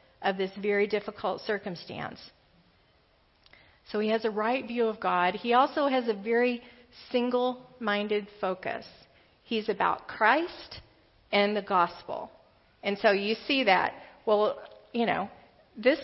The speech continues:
actually is served to advance the gospel. Now, I want you to know that the gospel going to the whole guard, and then the guard's letting the other people know. So it's spreading outside of these, um, th-, governmental leaders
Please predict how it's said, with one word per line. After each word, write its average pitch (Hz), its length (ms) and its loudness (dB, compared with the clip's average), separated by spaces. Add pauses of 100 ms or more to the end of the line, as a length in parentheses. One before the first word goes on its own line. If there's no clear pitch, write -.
actually 240 480 4
is 208 100 2
served 202 300 0
to 214 120 0
advance 202 420 -2
the 214 100 -2
gospel. 220 640 2 (280)
Now, 220 240 6
I 233 60 4
want 269 260 2
you 320 100 0
to 262 100 0
know 302 260 6
that 240 160 -2
the 214 60 -4
gospel 220 480 2
going 247 460 2
to 247 120 -6
the 202 140 2
whole 247 260 4
guard, 254 380 8
and 220 120 2
then 220 140 0
the 208 60 -4
guard's 294 420 6
letting 233 260 4
the 233 140 0
other 370 240 2
people 220 320 -2
know. 185 400 0 (380)
So 247 100 8
it's 240 200 0
spreading 233 380 4
outside 262 600 2
of 240 140 6 (100)
these, 208 260 0 (100)
um, 185 360 2 (600)
th-, - 200 -10
governmental 233 600 4
leaders 233 540 0